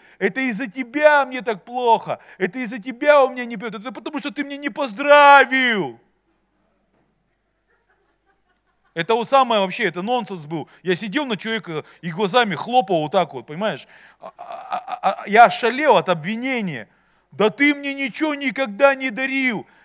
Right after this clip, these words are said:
Это не просто то, что я реально дарил, знаешь, вот это, это даже не от этого, не от этого. А то, что для этого, для человека это вот, ну, это апогей жизни. Это насколько разрушенным надо быть внутри,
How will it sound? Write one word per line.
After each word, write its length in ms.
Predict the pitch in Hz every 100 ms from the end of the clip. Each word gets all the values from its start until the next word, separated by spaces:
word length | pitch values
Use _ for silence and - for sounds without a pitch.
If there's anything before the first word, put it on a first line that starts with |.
| -
Это 260 | 160 226 180
не 140 | 208
просто 340 | 196 381 370 240
то, 140 | 240
что 120 | 226
я 180 | 175 208
реально 300 | 262 262 185
дарил, 380 | 156 175 143 123
знаешь, 220 | 202 151
вот 120 | 139 _
это, 220 | 185 185
это 240 | 233 226 247
даже 220 | 262 240
не 100 | 277
от 120 | 269
этого, 420 | 277 175 127 90 _ _ _
не 120 | 202
от 120 | 220
этого. 380 | 254 156 104 85 _ _ _ _ _ _ _ _
А 100 | 131
то, 140 | 233 226
что 160 | 220
для 160 | 160 202
этого, 200 | 254 190
для 120 | 180
человека 520 | - 202 220 262 185
это 180 | 160 156
вот, 260 | 156 147 156
ну, 280 | 165 - _
это 220 | 156 175
апогей 360 | 170 196 196 202
жизни. 360 | 220 190 127 - -
Это 120 | 147
насколько 300 | 185 269 202
разрушенным 540 | 170 156 294 269 202 151
надо 180 | 135
быть 220 | 131 131 110
внутри, 340 | 143 156